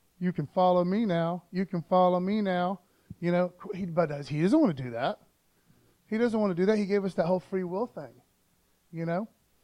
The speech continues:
So he uses us to lead people to Christ. Now, that's a big problem, right? That's a big problem when a lot of us ain't really witnessing. When a lot of us, I, I don't know who does and who doesn't. Honestly, I don't.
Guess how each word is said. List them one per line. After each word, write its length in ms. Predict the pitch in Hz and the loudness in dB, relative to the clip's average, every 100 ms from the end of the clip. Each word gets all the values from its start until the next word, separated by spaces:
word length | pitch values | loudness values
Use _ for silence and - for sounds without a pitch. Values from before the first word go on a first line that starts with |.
| _ _ _ _ _ _ | _ _ _ _ _ _
So 200 | - 277 | 8 10
he 120 | 294 | 10
uses 480 | 285 349 320 294 277 | 6 6 6 2 4
us 260 | 320 311 - | 6 6 4
to 140 | 262 | -2
lead 260 | 254 254 233 | 0 -2 0
people 300 | 247 254 262 | -2 0 -6
to 80 | |
Christ. 580 | 214 294 294 170 - _ _ _ _ _ | 0 2 2 -2 -8 _ _ _ _ _
Now, 160 | 185 269 | 2 6
that's 200 | 359 294 | 6 4
a 60 | |
big 260 | 208 247 202 | 0 -2 0
problem, 680 | 240 262 339 302 240 247 294 _ _ _ _ _ _ _ _ _ | 2 6 6 8 6 6 2 _ _ _ _ _ _ _ _ _
right? 360 | 190 247 359 320 | 6 8 8 6
That's 200 | 294 320 | 2 2
a 40 | |
big 220 | 254 269 | 2 2
problem 380 | 240 254 320 294 | 6 8 10 8
when 100 | 247 | 6
a 80 | 196 | 4
lot 320 | 196 226 311 | 6 8 8
of 120 | 254 | 8
us 200 | 233 226 185 | 6 2 2
ain't 280 | 226 269 214 | -2 -2 -2
really 460 | 208 233 247 254 | 2 4 4 2
witnessing. 680 | 240 262 311 294 - 143 120 _ _ _ _ _ _ _ _ | 2 2 2 2 0 -6 -10 _ _ _ _ _ _ _ _
When 160 | 208 226 | 0 2
a 40 | |
lot 300 | 226 240 302 | 6 6 6
of 140 | 311 233 | 4 2
us, 160 | 233 | 0
I, 140 | 196 208 | 0 0
I 80 | 220 | 2
don't 180 | 202 160 | 0 2
know 140 | 143 | -2
who 160 | 139 139 | -2 -4
does 260 | 139 139 | -4 -4
and 80 | 135 | -4
who 100 | 143 | -8
doesn't. 340 | 135 147 147 135 | -4 -2 -4 -6
Honestly, 460 | 156 165 147 131 127 | -4 -4 -6 -10 -8
I 80 | |
don't. 320 | 120 165 143 | -6 -6 -6